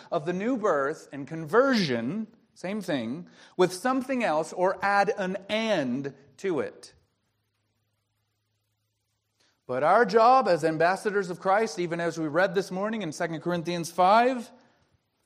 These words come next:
the kingdom of priests is to make God's appeal on the basis of Christ's death. Be reconciled to God.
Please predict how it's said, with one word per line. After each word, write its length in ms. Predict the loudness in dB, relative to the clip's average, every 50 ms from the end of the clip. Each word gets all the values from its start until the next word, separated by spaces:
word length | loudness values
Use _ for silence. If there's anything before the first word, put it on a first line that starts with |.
| _ _ _ _ _ _ -8
the 60 | 2
kingdom 400 | 6 8 8 8 8 6 6 4
of 320 | 4 0 -2 -8 -18 -18
priests 640 | -8 -4 -2 0 0 0 0 -2 -4 -8 -12 -10 -6
is 220 | -4 -4 -4 -4
to 100 | -6 -6
make 560 | -4 -2 0 2 2 2 0 -2 -8 -12 -6
God's 420 | 0 4 6 6 6 6 4 2 0
appeal 880 | 0 -2 -2 -4 -6 -2 0 2 4 4 4 4 2 2 0 0 -2 -6 -12 -16 -4 2
on 220 | 4 4 6 6 6
the 80 | 4
basis 420 | 4 4 2 2 0 -4 -10 -8 -8
of 100 | -8 -8
Christ's 460 | -6 -2 0 2 2 2 0 -4 -8
death. 420 | -4 0 4 4 4 2 2 -4
Be 140 | -6 -4 -2
reconciled 880 | -2 0 2 4 2 2 2 0 -2 -2 -2 -2 0 0 0 0 0 -2
to 80 | -4 -4
God. 460 | 0 4 6 8 8 8 6 4